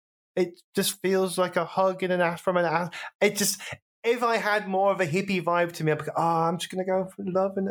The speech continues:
Astral Jacket." This next track was slower, was lovely, and it was just really nice and beautiful. And I really,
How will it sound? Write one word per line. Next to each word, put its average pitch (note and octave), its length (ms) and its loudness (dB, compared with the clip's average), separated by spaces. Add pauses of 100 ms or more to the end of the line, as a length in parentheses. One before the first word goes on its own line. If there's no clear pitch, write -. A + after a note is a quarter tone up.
Astral F3+ 340 -2
Jacket." F3 380 0 (180)
This G#3+ 220 2
next G3+ 220 0
track D3 380 0 (220)
was G3+ 340 2
slower, D3 540 0 (240)
was F#3 260 2
lovely, D3 640 0 (200)
and E3 100 2
it F3+ 60 2
was F3 160 0
just G3 240 0
really G#3 400 2
nice A3+ 440 0
and D#3+ 120 -4
beautiful. F#3 500 2
And C#3+ 260 0
I G#3+ 260 0
really, F#3+ 460 -2